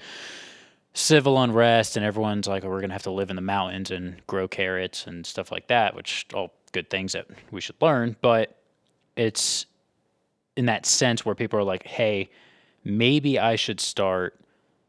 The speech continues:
learning how to be a rifleman more and be able to deliver precision shots. My red dot ten three Mark eighteen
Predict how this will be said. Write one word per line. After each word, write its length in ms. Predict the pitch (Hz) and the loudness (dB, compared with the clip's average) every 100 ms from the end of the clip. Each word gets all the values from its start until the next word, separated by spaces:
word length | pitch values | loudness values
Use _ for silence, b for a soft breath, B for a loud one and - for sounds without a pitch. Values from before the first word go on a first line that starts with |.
| _ _ _ _ _ - | _ _ _ _ _ -12
learning 800 | 98 104 107 104 101 98 92 92 _ _ _ _ _ | -4 0 0 0 -4 -4 -6 -10 _ _ _ _ _
how 160 | - 104 | -2 0
to 80 | 92 | 0
be 100 | 95 | -2
a 80 | 87 | -4
rifleman 600 | 90 92 98 95 82 82 | -2 -2 -2 -6 -8 -8
more 380 | 85 82 87 - - | -8 -8 -10 -12 -14
and 140 | 90 | -8
be 160 | 92 92 | -4 -2
able 300 | 90 87 87 | -2 -6 -8
to 200 | - 87 | -10 -10
deliver 460 | 87 87 90 90 | -8 -6 -6 -6
precision 560 | 85 92 - 101 95 82 | -8 -8 -6 -6 -6 -8
shots. 680 | - 110 101 87 - - - _ _ _ _ _ _ _ _ _ _ - | -2 2 4 2 0 -6 -8 _ _ _ _ _ _ _ _ _ _ -8
My 220 | 95 95 | -2 0
red 320 | 92 104 98 | 2 0 2
dot 340 | 95 92 87 - _ _ _ _ _ - | 2 2 2 -4 _ _ _ _ _ -10
ten 260 | - 104 | -6 -6
three 360 | 92 98 101 92 | -6 -6 -4 -2
Mark 280 | 92 95 - | -2 -2 -2
eighteen 720 | 87 - - 110 98 90 | -4 -4 -2 -2 -2 -8